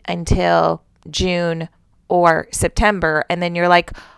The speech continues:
"Oh no, I'm not using the right payment collection system. Oh no, I need to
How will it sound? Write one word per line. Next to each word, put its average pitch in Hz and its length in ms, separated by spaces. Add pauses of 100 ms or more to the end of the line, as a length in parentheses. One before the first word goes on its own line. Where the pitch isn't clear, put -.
(100)
"Oh 339 520
no, 254 960
I'm 196 400
not 254 220
using 226 380
the 254 80
right 269 200
payment 359 400
collection 190 560
system. 160 760
Oh 320 480
no, 311 460
I 233 300
need 233 260
to - 120